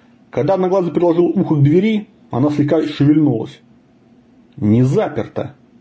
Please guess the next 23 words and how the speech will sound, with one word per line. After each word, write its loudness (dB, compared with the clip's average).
Чертова 0
рука 2
Сета!" -4
Он 2
ухмыльнулся. 2
"Варвар 0
совсем 0
идиот, 0
он 0
не 4
запер 0
дверь!" 0
Это -2
и 4
решит 0
его 0
судьбу. -4
Очень 0
тихо -2
Одноглазый 0
обнажил 0
свой 0
меч. -4